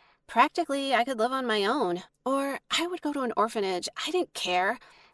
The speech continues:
I just didn't want to stay home anymore. And the cops, well, they called my dad and told him they found me.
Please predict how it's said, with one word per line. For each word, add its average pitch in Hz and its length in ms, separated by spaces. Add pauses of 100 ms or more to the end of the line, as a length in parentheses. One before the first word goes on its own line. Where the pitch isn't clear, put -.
I 277 100
just 262 340
didn't 285 140
want 240 140
to 233 60
stay 233 160
home 226 260
anymore. 175 500 (680)
And 214 160
the 214 60
cops, - 680 (200)
well, 277 580 (240)
they 214 160
called 349 320
my 285 140
dad 240 420
and 233 140
told 240 320
him 285 160
they 240 140
found 262 600
me. 180 320